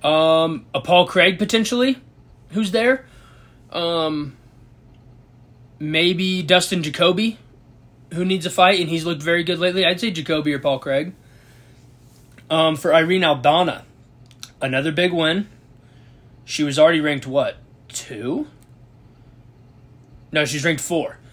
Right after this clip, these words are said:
Well, we don't know what Nunes is doing. Uh, Caitlin Vieira is the rightful number one contender. You could do Aldana versus Caitlin Vieira, or if Caitlin Vieira is getting the title shot, you do Juliana Pena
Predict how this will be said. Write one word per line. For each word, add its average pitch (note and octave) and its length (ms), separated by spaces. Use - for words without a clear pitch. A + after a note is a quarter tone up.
Well, E3+ 300
we E3+ 100
don't A3 160
know A3+ 100
what G3 120
Nunes F3+ 320
is C#3 80
doing. C3 460
Uh, D3 40
Caitlin G3+ 440
Vieira F#3 220
is D3+ 120
the D#3 80
rightful D3+ 320
number D3+ 220
one C#3 100
contender. C#3+ 300
You C#3+ 180
could G3 200
do F#3 120
Aldana D3+ 460
versus C3+ 340
Caitlin C#3 360
Vieira, C3+ 340
or E3+ 260
if D#3 240
Caitlin E3+ 300
Vieira D#3 180
is D3 80
getting C3+ 220
the B2 80
title D3+ 240
shot, C3 220
you C3 80
do B2+ 120
Juliana C3+ 480
Pena D#3 560